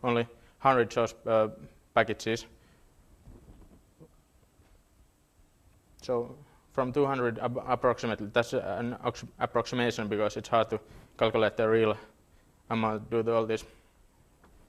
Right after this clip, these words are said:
recursive dependencies. Well, maybe it is, but I wa-,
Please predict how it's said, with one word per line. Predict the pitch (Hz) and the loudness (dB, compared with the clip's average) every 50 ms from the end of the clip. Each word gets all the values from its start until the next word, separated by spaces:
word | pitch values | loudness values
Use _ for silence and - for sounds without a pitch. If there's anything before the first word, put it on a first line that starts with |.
| _ _ _ _ | _ _ _ _
recursive | 117 117 - 117 110 - 113 113 | -8 -4 -2 -2 -2 -2 -2 -2
dependencies. | 117 113 110 - 113 104 104 101 101 - - 101 - - _ _ _ _ _ _ - - - - | -2 -2 -2 -2 -4 -6 -6 -6 -8 -8 -10 -10 -10 -14 _ _ _ _ _ _ -20 -20 -18 -16
Well, | - - - _ _ _ _ _ _ _ _ | -16 -16 -16 _ _ _ _ _ _ _ _
maybe | 110 107 104 104 | -8 -4 -4 -4
it | - - | -4 -4
is, | 104 - | -8 -8
but | - - 101 - - _ - - _ - - _ _ _ _ - - - - | -8 -12 -14 -14 -18 _ -20 -20 _ -20 -20 _ _ _ _ -20 -18 -8 -6
I | 104 | -4
wa-, | 107 113 | -4 -4